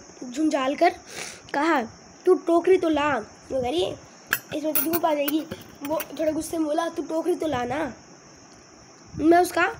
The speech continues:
सुराख बंद कर दूँ, करने के लिए हिकमत निकालूँगा, मैं कोई तरीका निकाल लूँगा।"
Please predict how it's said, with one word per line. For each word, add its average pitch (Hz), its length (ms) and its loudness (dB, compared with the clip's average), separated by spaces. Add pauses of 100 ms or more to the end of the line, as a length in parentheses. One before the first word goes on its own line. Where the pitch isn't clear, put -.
(1600)
सुराख 320 480 0
बंद 330 240 4
कर 302 120 2
दूँ, 269 260 -4 (500)
करने 320 320 4
के 302 160 0
लिए 339 340 4 (800)
हिकमत 339 560 0
निकालूँगा, 285 720 -2 (500)
मैं 311 220 0
कोई 320 140 -4
तरीका 311 360 0
निकाल 269 320 0
लूँगा।" 214 360 -8